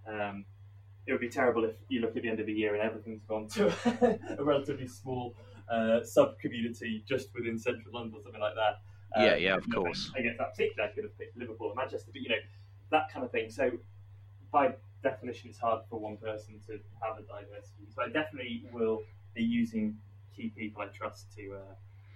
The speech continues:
Speaker 1: to, to help me make sure that we're getting both applications and then hopefully successful applicants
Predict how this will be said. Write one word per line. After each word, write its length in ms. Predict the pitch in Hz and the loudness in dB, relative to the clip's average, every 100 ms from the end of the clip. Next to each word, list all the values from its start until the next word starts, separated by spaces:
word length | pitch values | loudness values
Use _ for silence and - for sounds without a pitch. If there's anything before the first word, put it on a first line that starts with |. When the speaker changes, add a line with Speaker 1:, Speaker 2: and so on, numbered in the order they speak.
| - - | -16 -10
Speaker 1:
to, 140 | 104 | -10
to 140 | - 110 | -8 0
help 320 | 113 107 - 110 | 2 2 0 -10
me 100 | 104 | -6
make 220 | 98 - | -6 -8
sure 260 | - 98 | -8 -6
that 140 | 98 95 | -6 -8
we're 80 | 104 | -8
getting 300 | 101 101 - - - - - | -6 -8 -10 -18 -20 -4 4
both 160 | 156 | 6
applications 840 | 147 - 151 143 135 117 104 98 - | 6 2 -2 2 0 0 -10 -16 -12
and 160 | 107 104 | -12 -12
then 180 | 95 - - - - - | -16 -18 -20 -20 -18 -6
hopefully 360 | 110 - 104 | -4 -4 -10
successful 520 | - - - - - - | -12 -10 -8 -8 -10 -14
applicants 680 | - - - - - - | -14 -16 -16 -18 -18 -18